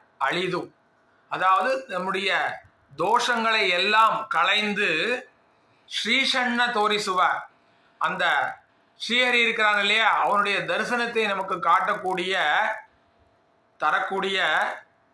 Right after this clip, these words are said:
வசுதீஷ ஸ்ரீ விஜய விட்டல. வசுதீஷன்னா என்ன?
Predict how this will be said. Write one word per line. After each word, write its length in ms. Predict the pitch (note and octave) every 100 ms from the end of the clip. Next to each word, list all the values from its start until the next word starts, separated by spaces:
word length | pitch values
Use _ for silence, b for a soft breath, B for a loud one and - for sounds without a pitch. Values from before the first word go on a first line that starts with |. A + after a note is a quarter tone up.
| _ _ D#3
வசுதீஷ 760 | F3+ - C4 B3+ B3+ A#3+ B3+ - D3 - -
ஸ்ரீ 300 | - - A3+
விஜய 360 | A3 G3 F#3 A#3 A3+
விட்டல. 300 | A3 G3 F3+ D3 - - _ -
வசுதீஷன்னா 760 | F3+ A#3+ B3 A#3+ A#3+ A3+ A#3
என்ன? 180 | A3+ G3